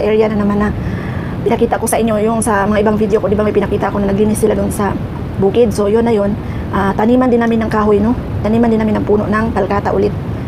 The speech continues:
So, hindi ko alam kung ilang puno yun, pero i-update ko rin ka-, i-update ko rin kayo, no? So, lahat ng yan, eh,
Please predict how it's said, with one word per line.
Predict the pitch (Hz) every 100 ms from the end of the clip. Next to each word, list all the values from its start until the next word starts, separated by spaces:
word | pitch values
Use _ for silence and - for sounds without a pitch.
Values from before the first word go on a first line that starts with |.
| -
So, | - 208
hindi | 220 226
ko |
alam | 233 220
kung | 214 208
ilang | 214
puno | 220 226 202
yun, | 190 190 - -
pero | 202 196
i-update | 196 147 - 196
ko | 185
rin | 175
ka-, | 170 160 - -
i-update | 214 202 226 262
ko | 233
rin | 214 196
kayo, | 202
no? | 208 247 - - - - - -
So, | 269 254 254 254 226 165 - - - -
lahat | 302 302
ng | 269
yan, | 220 214
eh, | 262 277 269 269